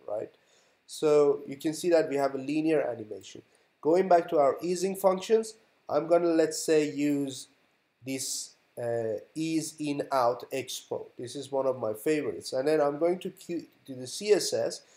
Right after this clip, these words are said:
So you can see that we have the code for the transition. So for example, if you wanna have interaction in your JavaScript by clicking on something, then you want to run this transition. But the only thing right now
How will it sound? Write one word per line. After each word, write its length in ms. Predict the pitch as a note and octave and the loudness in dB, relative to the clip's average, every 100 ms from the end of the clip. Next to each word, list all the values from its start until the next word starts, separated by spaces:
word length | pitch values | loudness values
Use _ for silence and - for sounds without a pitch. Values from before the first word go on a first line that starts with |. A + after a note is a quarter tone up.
| _ | _
So 100 | - | -4
you 80 | D#3+ | 0
can 140 | F3 E3+ | 2 0
see 200 | G#3 G#3+ | -2 2
that 200 | F#3+ - | 2 4
we 100 | C#3+ | 2
have 200 | D3 D3 | 2 0
the 100 | C3+ | -4
code 380 | - F3+ F#3+ F#3 | -2 0 0 0
for 220 | D#3 C3 | -2 -2
the 100 | B2 | -4
transition. 920 | - C#3+ B2 A#2 B2+ D3+ - G#3+ G#3+ - _ _ | -4 0 0 -2 -6 -2 2 2 2 -10 _ _
So 160 | - C#3+ | -6 -2
for 160 | C#3+ C3 | 0 2
example, 480 | C3 D3 C#3+ C#3 C#3 | 4 4 4 -2 -4
if 160 | C3+ | -6
you 80 | C#3 | -4
wanna 300 | C3+ C#3 C3+ | 0 0 0
have 240 | C3 C3 - | 0 -2 -4
interaction 800 | D3 C#3+ C3 A#2+ A#2+ - D#3+ D3 | -8 -6 0 2 2 0 -6 -6
in 80 | |
your 120 | B2 A#2 | -6 -4
JavaScript 600 | C3 C3+ C#3+ - D3 B2+ | 4 4 4 -2 -4 -2
by 140 | A#2+ | -4
clicking 500 | - - A3 G#3 F#3+ | -4 -4 -2 0 2
on 140 | E3+ | 2
something, 420 | D#3+ D#3+ D#3 D#3 D3 | 4 0 0 -4 0
then 240 | C#3+ C3+ | 0 0
you 80 | B2+ | -2
want 300 | C3 C3 B2+ | -2 -2 -4
to 60 | A#2+ | -2
run 260 | B2 C3 | 0 0
this 220 | C3 B2+ | -4 -8
transition. 600 | - A#2+ A#2+ G#3 G#3+ D3+ - _ _ - | -4 -2 -2 -4 -2 -2 -4 _ _ -2
But 140 | C#3 | 2
the 100 | F3+ | 4
only 240 | F#3 G3 F3+ | 6 6 4
thing 260 | F#3 F3 | 2 4
right 260 | D#3+ C#3+ C#3+ | 6 6 6
now 380 | C#3+ E3+ F3+ | 6 6 6